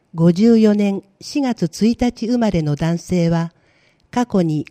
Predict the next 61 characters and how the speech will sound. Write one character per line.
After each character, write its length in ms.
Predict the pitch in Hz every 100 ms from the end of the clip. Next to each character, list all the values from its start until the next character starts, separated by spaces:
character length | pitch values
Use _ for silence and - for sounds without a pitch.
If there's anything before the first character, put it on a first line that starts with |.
| -
公 200 | 233 247
的 280 | 262 -
な 160 | 254 254
予 160 | 233 226
防 240 | 240 254
接 180 | 262 262
種 240 | - 196
が 160 | 170 151
行 160 | -
わ 240 | 226 226 226
れ 80 | 220
て 140 | 214
い 80 | 208 -
な 160 | 208
い 80 | 202
た 180 | - 190
め、 240 | 180 180 - _ _ -
風 280 | - 254
疹 260 | 247 269 262
に 140 | 262
対 260 | - 240 240
す 160 | - 208
る 160 | 160
抗 260 | - - 240
体 300 | - 240 240
保 160 | -
有 240 | 214 233 226
率 240 | 180 -
が 140 | 156 151
低 260 | 170 175
く、 320 | 151 147 147 - _ _ _ _ _
自 180 | 156 185
分 240 | 190 247
が 140 | 247 240
風 240 | - 247
疹 300 | 233 233 226
に 100 | 214
か 160 | - 208
か 180 | 220
り、 200 | 196 156 _ _ _ _ _
家 140 | 208
族 300 | 202 196 -
や 240 | 170 165 -
周 280 | - 277
囲 80 | 247
の 140 | 190 160
人 320 | - - 185
に 140 | 160
広 300 | 131 - 214
げ 100 | 247
て 100 | 247
し 160 | 240 -
ま 160 | 240
う 80 | 226
恐 240 | - 160 185
れ 120 | 175
が 100 | 156
あ 80 | 147
り 100 | 143
ま 160 | 151
す。 240 | 151 -